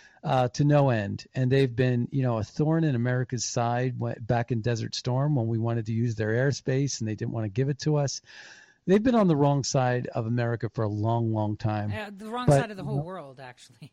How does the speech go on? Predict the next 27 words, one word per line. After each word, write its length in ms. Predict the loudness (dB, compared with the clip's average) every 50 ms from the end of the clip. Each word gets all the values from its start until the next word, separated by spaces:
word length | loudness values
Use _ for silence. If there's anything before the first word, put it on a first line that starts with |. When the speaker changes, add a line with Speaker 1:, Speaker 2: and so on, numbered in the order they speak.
| -20
Speaker 2:
<laughs> 100 | -20 -20
not 160 | -20 -20 -20 _
just 300 | -20 -20 -20 -18 -16 -4 0
Speaker 1:
well, 100 | 2 2
Speaker 2:
America. 180 | 2 2 0 -2
Speaker 1:
but 100 | 2 2
yeah, 80 | 2 2 0
but 200 | 0 0 0 2
Obama, 440 | 4 4 4 6 6 4 4 2 2 -2 _ -20 -20 -20 -12 -4
uh, 260 | 0 2 4 4 4
declared 580 | 4 2 0 2 2 2 4 6 6 4 4 4
that 140 | 2 0 0 -4 -12 -20 _ _ _ _ _ 2
Erdogan 600 | 4 6 6 6 6 4 4 4 4 4 2 2
was 180 | 2 0 0 0
one 160 | 0 0 0
of 60 | 0
the 80 | 0 -2
top 320 | -2 0 0 0 0 -2 0
five 240 | 0 2 2 2 4
leaders 340 | 4 4 6 4 4 2 0
he 80 | -2
respected 580 | -2 0 0 -2 -2 0 0 0 0 -2 -4 -4
the 60 | 0
most 340 | 0 2 2 2 0 0 -2
in 80 | -2 0
the 80 | 0
world. 440 | 0 2 2 2 2 0 -2 -4 -10